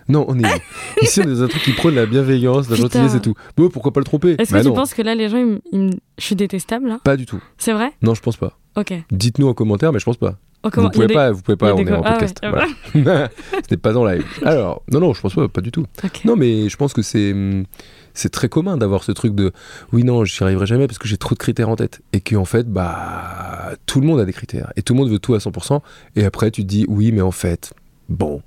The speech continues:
Speaker 1: bah, il y a ça, puis il
Speaker 2: Mais
Speaker 1: y a
Speaker 2: en fait,
Speaker 1: ça,
Speaker 2: c'est
Speaker 1: puis il y a
Speaker 2: pas,
Speaker 1: ça. C'est
Speaker 2: ça,
Speaker 1: comme
Speaker 2: ça a
Speaker 1: un
Speaker 2: pas de sens pour moi de dire ça parce que c'est comme si je veux un gâteau,
Speaker 1: C'est comme croire
Speaker 2: euh,
Speaker 1: au prince charmant, tu vois.
Speaker 2: <clears throat> Mais non, mais en fait, moi, je ne crois à rien. <clears throat> Je ne crois pas au fait qu'il puisse exister et c'est ok. Euh, c'est-à-dire que, euh, que,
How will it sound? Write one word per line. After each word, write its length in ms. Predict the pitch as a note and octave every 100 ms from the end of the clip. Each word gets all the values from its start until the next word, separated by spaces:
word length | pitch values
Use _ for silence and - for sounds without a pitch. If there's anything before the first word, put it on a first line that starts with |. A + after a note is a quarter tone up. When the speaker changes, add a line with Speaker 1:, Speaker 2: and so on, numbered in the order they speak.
| _ _
Speaker 1:
bah, 180 | - G2
il 40 | F2
y 40 |
a 40 |
ça, 240 | - - F2
puis 120 | G#3
il 20 |
Speaker 2:
Mais 20 |
Speaker 1:
y 20 | A3+
a 20 |
Speaker 2:
en 40 |
fait, 120 | B3 D4+
Speaker 1:
ça, 60 |
Speaker 2:
c'est 100 | -
Speaker 1:
puis 0 |
il 40 | F#3
y 20 |
a 40 |
Speaker 2:
pas, 80 | B3+
Speaker 1:
ça. 160 | F#2+ E2+ - - - - -
C'est 120 | -
Speaker 2:
ça, 80 | B3
Speaker 1:
comme 80 | G3+
Speaker 2:
ça 120 | A#3+
a 40 |
Speaker 1:
un 40 | F#3
Speaker 2:
pas 120 | C4+
de 40 |
sens 260 | - D#4 -
pour 120 | B3+
moi 100 | A#3+
de 60 | A3+
dire 140 | A3+
ça 160 | B3+ G#3+
parce 120 | G#3
que 120 | G#3+
c'est 100 | A3+
comme 180 | B3 B3
si 240 | - C#4 - - - -
je 140 | G3+
veux 100 | A#3
un 140 | C4 B3
gâteau, 440 | A#3 A#3 C4 B3+ - _ -
Speaker 1:
C'est 100 | C#3
comme 160 | E3+ -
croire 140 | D#3
Speaker 2:
euh, 100 | C#3
Speaker 1:
au 40 | G#3
prince 180 | D3+
charmant, 320 | - D#3 E3+ C3
tu 160 | -
vois. 160 | G#2 A3+ -
Speaker 2:
<clears throat> 140 | -
Mais 60 | C#4+
non, 80 | F#4
mais 60 | D#4
en 60 |
fait, 160 | E4+ D#4+
moi, 100 | A#3+
je 100 | A3
ne 100 | A#3
crois 380 | A#3 - F4 D4+
à 40 |
rien. 240 | B3+ C4+ C#4 _
<clears throat> 680 | - D4+ C4+ G#3 - - -
Je 80 | A#3
ne 60 |
crois 160 | G3+ A#3
pas 240 | - D#4+
au 60 | C#4+
fait 280 | - D4 -
qu'il 280 | C4+ C4+ A3+
puisse 200 | - A#3
exister 400 | A#3+ G#3 - D#4 G4
et 60 | G#3
c'est 180 | - A#3+
ok. 160 | B3 D#4 - - - - _
Euh, 140 | G#3 G#3
c'est-à-dire 300 | A3+ A3+ A#3
que, 180 | A#3 G#3+ - _ -
euh, 80 | -
que, 100 | -